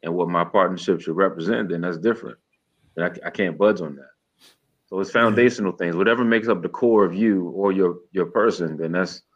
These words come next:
Speaker 1: significant that you can't move on.
Speaker 2: Hmm. Yeah, I think, uh, I think the ten percent might be accurate, though.
Speaker 1: <laughs>
Speaker 2: I think ten percent of women really offer these things.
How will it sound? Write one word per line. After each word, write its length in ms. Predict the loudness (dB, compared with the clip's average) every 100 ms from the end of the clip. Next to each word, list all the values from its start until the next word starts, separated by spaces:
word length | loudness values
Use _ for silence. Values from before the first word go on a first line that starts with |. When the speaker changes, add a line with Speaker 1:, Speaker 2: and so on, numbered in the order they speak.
| _ _
Speaker 1:
significant 580 | -6 -2 -2 -2 -6 -6
that 60 |
you 100 | -8
can't 280 | -4 -4 -4 _
move 280 | -12 -10 -10
on. 100 | -14 _ _ _ _ _ _ _ _ _ _ _ _ _ _ _ -10
Speaker 2:
Hmm. 180 | -8 -8 -14 _ _ _ _ _ _ _ _ _ _ _ _ _ _ _ _ _ _ _ _ -20 -20 _ _ -6
Yeah, 320 | 4 6 6 2 -6 -12
I 220 | -8 -6 -6
think, 420 | -2 -2 0 0
uh, 560 | 2 4 4 2 -2 -8 -16 -20 _ _ _ _ -10
I 80 | -6
think 260 | -4 -4
the 100 | -6
ten 300 | -2 2 2
percent 420 | 0 -4 0 -2 0
might 240 | 0 -2
be 160 | -6 -6
accurate, 500 | -6 -6 -10 -12 -12
though. 240 | -12 -12 -12 -6 -6 -4 -6 -8 -14 -14
Speaker 1:
<laughs> 720 | -20 _ -20 _ _ _ -4
Speaker 2:
I 100 | -2
think 280 | 0 -2 -4
ten 300 | -2 0 0
percent 440 | -4 -4 -2 0
of 80 | 0
women 320 | -2 -2 -2
really 320 | -4 -4 -4 -6
offer 460 | -4 -6 -6 -10
these 280 | -8 -10 -12
things. 640 | -12 -12 -12 -16 -20 -20